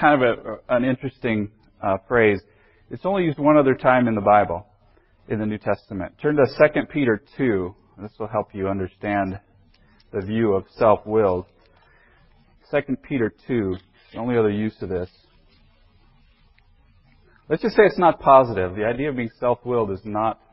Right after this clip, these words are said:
good. Second Peter chapter two, verses nine through fourteen. It says, "Then the Lord knows how to rescue the godly from temptation and to keep the unrighteous under punishment for the day of judgment."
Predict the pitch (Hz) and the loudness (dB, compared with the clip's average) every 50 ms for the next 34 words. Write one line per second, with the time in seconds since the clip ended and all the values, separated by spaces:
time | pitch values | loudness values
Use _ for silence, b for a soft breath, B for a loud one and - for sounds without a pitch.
0 | _ 98 98 113 113 104 95 90 _ _ _ _ _ _ _ _ _ _ _ _ | _ -10 -4 -2 0 0 0 -2 _ _ _ _ _ _ _ _ _ _ _ _
1 | _ _ _ _ _ _ _ _ _ _ _ _ _ _ _ - - 135 135 - | _ _ _ _ _ _ _ _ _ _ _ _ _ _ _ -4 -2 -2 -2 -2
2 | 131 - - 139 131 127 120 110 101 95 _ _ _ _ _ _ _ _ _ _ | -4 -4 -2 0 2 4 4 4 2 0 _ _ _ _ _ _ _ _ _ _
3 | _ _ _ - 143 143 143 - - 120 - - - 143 135 117 120 123 120 123 | _ _ _ 4 4 4 4 2 -8 -12 -8 -2 0 2 2 4 2 0 0 -2
4 | - 110 110 120 127 127 139 143 147 143 - - 135 120 - - 120 107 _ - | -6 -8 -4 0 2 4 4 4 2 0 0 -4 -4 -4 -2 -2 -2 -2 _ -6
5 | 127 120 101 85 85 _ _ _ _ _ _ _ _ _ _ _ _ _ _ _ | -6 -6 -6 -6 -8 _ _ _ _ _ _ _ _ _ _ _ _ _ _ _
6 | _ _ _ _ _ _ b b b b b b b b b b b b - 127 | _ _ _ _ _ _ b b b b b b b b b b b b -6 -6
7 | 123 120 131 120 120 123 120 127 143 165 185 180 170 165 156 143 160 151 147 135 | -6 -4 -2 -2 0 2 2 4 6 6 4 4 4 2 0 4 6 6 6 6
8 | 127 127 143 151 151 - - 135 107 113 101 120 123 135 143 123 120 - - 110 | 6 6 6 4 4 2 -4 -2 -2 0 4 6 6 6 6 4 0 -4 -4 -8
9 | 107 - 117 107 - - 131 131 123 - - 110 - 120 151 180 196 175 - - | -6 -4 -6 -6 -2 0 0 0 0 0 -4 -4 0 0 2 2 2 0 0 0
10 | 170 147 - 151 147 131 123 131 143 151 151 - 131 - 139 127 117 117 - - | -2 -2 2 0 2 4 4 4 4 4 2 -2 -4 -2 -2 0 0 -2 -2 -2
11 | 151 147 156 143 - - 127 113 _ - 120 107 101 101 120 117 110 104 104 113 | -2 -2 -2 -2 -4 -6 -8 -8 _ -8 -8 -6 0 2 4 4 4 2 2 0
12 | 117 117 113 110 101 87 - | 0 0 -2 -6 -8 -10 -10